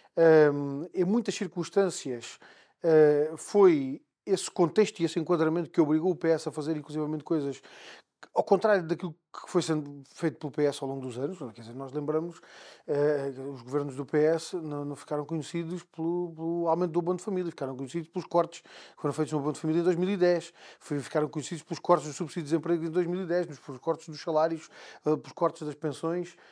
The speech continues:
Ehm, ou seja, eh, aquilo que era a matriz das opções do P S, eh, aquilo que foi sendo a matriz do, do, das opções do P S, ehm, ia no sen-, no sentido oposto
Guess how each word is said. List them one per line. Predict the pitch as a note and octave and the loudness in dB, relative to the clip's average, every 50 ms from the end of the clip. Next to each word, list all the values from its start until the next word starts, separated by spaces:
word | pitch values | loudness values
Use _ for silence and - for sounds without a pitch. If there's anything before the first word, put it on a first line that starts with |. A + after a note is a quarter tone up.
| - _ _ _ | -20 _ _ _
Ehm, | D#3 D#3+ D#3 D#3 D3+ D3+ D3+ D3 C#3+ C#3+ C#3+ C#3+ D3+ F3+ F3 | 4 6 6 6 4 2 0 -2 -2 -4 -4 -6 -6 -8 -8
ou | F3 F3 | -8 -6
seja, | - - F3 D3+ E3+ | -4 -4 0 0 0
eh, | D#3+ D#3+ D#3 D3+ D#3+ F3+ E3 D#3+ D#3+ D#3 D#3+ D#3 D3+ G3 F#3 E3+ | 0 0 -2 -2 0 -2 -2 0 -2 -2 -4 -4 -4 -4 -4 -4
aquilo | D#3+ - - G#3 F3+ - _ | -4 -4 -6 -6 -6 -8 _
que | - - F#3+ | 2 4 6
era | F#3+ F#3 E3+ D#3 D3 C#3+ D3 D#3 D3+ | 8 8 8 6 6 4 4 2 0
a | D3+ | 2
matriz | D#3+ E3 D#3+ D#3+ G3+ G3 F#3+ E3+ C#3 A2+ - - - | 2 2 4 4 4 4 4 2 -2 -6 -10 -14 -14
das | D3 C3+ C3+ C3 | -12 -10 -6 -6
opções | D#3 C#3+ - - D#3+ D3 | -6 -4 -4 -4 -4 -2
do | C3+ D3+ | -4 -4
P | D3 E3+ E3 | -2 0 2
S, | E3 D#3+ D3+ - - - - - - - - - - - - _ - | 2 2 2 0 -2 -8 -14 -16 -20 -20 -20 -20 -20 -20 -10 _ 6
eh, | D#3 D#3 D#3 D3 C#3+ D3+ | 8 10 10 10 10 8
aquilo | D3 D3 E3 D3+ | 4 2 -2 -2
que | - | -2
foi | F3 | -2
sendo | D#3+ - A#3 B3 A3+ D#3+ C3 C#3 D#3+ | 2 2 2 2 2 -2 -4 -6 -4
a | D3 | -2
matriz | C#3+ C#3+ - F3 D#3 C3+ | -2 0 0 0 0 0
do, | C#3+ C#3 C#3 C3+ | -2 -6 -4 0
do, | C#3+ D3 C#3 C3+ | 0 0 0 -2
das | C#3+ C#3+ | -4 -6
opções | C#3+ - - E3 C#3+ | -6 -4 -4 -4 -4
do | D#3 | -4
P | D3 - D#3 | -4 -2 0
S, | E3 F3+ F#3 - - - G#3 - - - - - - _ - | 0 0 0 -2 -6 -10 -12 -14 -16 -20 -20 -20 -20 _ 4
ehm, | F3 E3 D#3 D#3 D#3+ E3+ - - _ - | 4 6 6 4 2 -2 -4 -8 _ -2
ia | F#3+ F#3 F#3+ | 0 2 2
no | F#3+ F3+ | 2 2
sen-, | - F#3+ | 0 -2
no | F3+ F#3+ F3+ E3+ | -2 0 -2 0
sentido | - F#3+ F3 E3+ F3 F3+ F3+ | -2 -2 -4 0 2 4 4
oposto | D#3+ F3+ - G#3 G3 G3 - - G#3 - | 4 2 0 -2 -2 -2 -6 -12 -16 -12